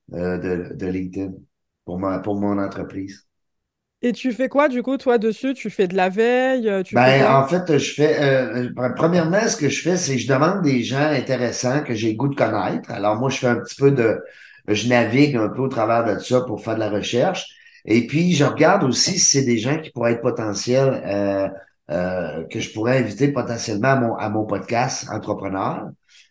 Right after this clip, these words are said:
Speaker 1: dans la jungle de l'affaire, des affaires, dans laquelle on est présentement. Et, euh, du coup, ben, ça me permet d'avoir une certaine relation avec cette personne-là. Euh, des fois, c'est physique parce qu'ils viennent dans nos studios de Québec.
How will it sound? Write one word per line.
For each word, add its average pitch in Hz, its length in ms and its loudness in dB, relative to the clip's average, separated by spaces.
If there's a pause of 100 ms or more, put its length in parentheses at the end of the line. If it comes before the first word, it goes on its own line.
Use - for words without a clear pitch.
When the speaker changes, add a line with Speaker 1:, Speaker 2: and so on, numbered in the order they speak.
(140)
Speaker 1:
dans 104 100 -2
la 104 140 0
jungle 110 220 -4
de 113 60 0
l'affaire, 92 440 -2
des 98 180 -4
affaires, 107 340 -4
dans 110 100 -4
laquelle 107 340 -2
on 95 160 -2
est 101 80 0
présentement. 101 600 -8 (460)
Et, 113 300 4
euh, 104 380 2
du 101 180 -8
coup, 147 180 2
ben, 107 400 0
ça 107 180 -4
me 104 80 -10
permet 113 340 0
d'avoir 117 360 2 (180)
une 104 100 -6
certaine 113 400 -6
relation 113 560 -2 (280)
avec 98 280 -6
cette 101 200 -10
personne-là. 101 680 -4 (420)
Euh, 95 280 0 (240)
des 127 180 2
fois, 151 180 4
c'est 147 160 4
physique 135 440 2
parce 113 180 -6
qu'ils 113 120 -10
viennent 123 180 2
dans 120 120 -2
nos 113 100 -2
studios 107 440 -2
de 120 60 -12
Québec. 113 440 0